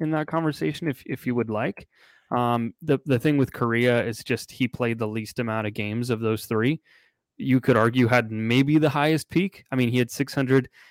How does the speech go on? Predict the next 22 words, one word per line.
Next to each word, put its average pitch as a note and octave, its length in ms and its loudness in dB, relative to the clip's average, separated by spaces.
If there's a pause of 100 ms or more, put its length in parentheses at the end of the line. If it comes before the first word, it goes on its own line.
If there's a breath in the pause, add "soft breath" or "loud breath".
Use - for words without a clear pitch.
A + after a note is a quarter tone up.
(240 soft breath)
and A#2+ 340 2
sixty-nine A#2+ 640 -2
points A2+ 560 -4 (340)
in B2 200 0
six B2+ 220 -2
hundred A#2+ 240 0
and A2+ 100 -2
six - 280 -6
games G#2+ 360 -2
for A2+ 200 -2
the G#2+ 220 -2
Mighty A2 280 -2
Ducks G#2+ 300 -4
of A#2 60 -2
Anaheim, G#2+ 460 -4 (360)
uh, G#2+ 140 -2
which A2 200 -2
is A#2+ 100 -6 (200)
pretty, F3 560 2 (120)
pretty G3+ 200 0
good. C3+ 340 4 (380 soft breath)
But C3+ 300 4